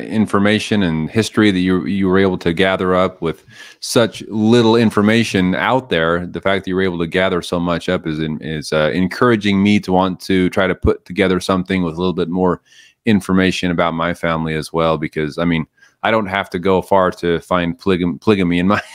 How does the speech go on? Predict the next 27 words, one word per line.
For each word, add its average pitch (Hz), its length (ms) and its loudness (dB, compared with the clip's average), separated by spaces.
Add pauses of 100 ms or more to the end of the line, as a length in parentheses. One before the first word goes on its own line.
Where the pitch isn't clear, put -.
<laughs> - 1160 0
in 127 160 4
my 117 240 4
heritage. 98 540 0 (380)
Uh, 104 360 0
but 113 320 0 (400)
growing 117 360 4
up 107 180 0
in 95 100 0
that 90 220 0
way, 90 220 2
there's 90 200 -4
still 107 240 2
so 104 220 -2
much 92 380 -2
to 85 140 -4
uncover 85 520 -2
and 82 140 -4
so 98 180 -2
much 90 240 0
I 85 100 2
would 87 140 0
like 85 240 -2
to 85 80 -10
know 82 220 0
about 80 360 0
feelings 87 680 -2